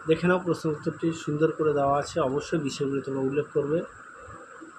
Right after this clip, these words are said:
অবশ্যই, অবশ্যই বিষয়গুলো কিন্তু উল্লেখ করবে। চলো পরবর্তী প্রশ্ন দেখো, দেখে নাও একটু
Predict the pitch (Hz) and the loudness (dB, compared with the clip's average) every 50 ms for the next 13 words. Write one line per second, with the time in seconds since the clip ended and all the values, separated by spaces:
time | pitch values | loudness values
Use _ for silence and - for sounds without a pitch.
0 | - - - 135 143 165 160 - - - 196 196 196 156 143 151 147 - - - | -10 -8 -4 -2 0 0 0 0 2 4 6 8 8 8 6 4 2 0 0 0
1 | 180 165 147 131 - - 143 135 143 147 143 156 165 170 143 131 127 127 - - | 0 0 0 -2 -2 0 0 0 2 0 0 0 0 0 0 0 -2 -2 -4 -6
2 | - 123 117 120 120 123 - - - - - - - - - - - - - - | -10 -10 -10 -10 -12 -14 -16 -16 -18 -18 -18 -20 -20 -18 -18 -18 -18 -16 -16 -6
3 | - - 170 170 170 170 175 - - - - 156 147 147 147 147 151 147 151 147 | 0 2 4 6 6 4 2 0 -4 -4 2 4 6 6 6 4 2 -2 -4 -4
4 | - - 156 151 147 143 151 151 160 - - - - - - - - - - - | -4 -4 -4 -4 -2 -2 -4 -6 -8 -8 -12 -14 -14 -14 -16 -16 -16 -16 -16 -16
5 | - - - - - - - - - - - - - - - - - - - - | -18 -18 -18 -18 -18 -18 -18 -18 -18 -20 -20 -20 -20 -20 -20 -18 -18 -18 -18 -18
6 | - - - 151 135 139 - - 147 151 151 147 - - | -18 -18 -12 -8 -8 -8 -6 -6 -4 -4 -4 -4 -6 -8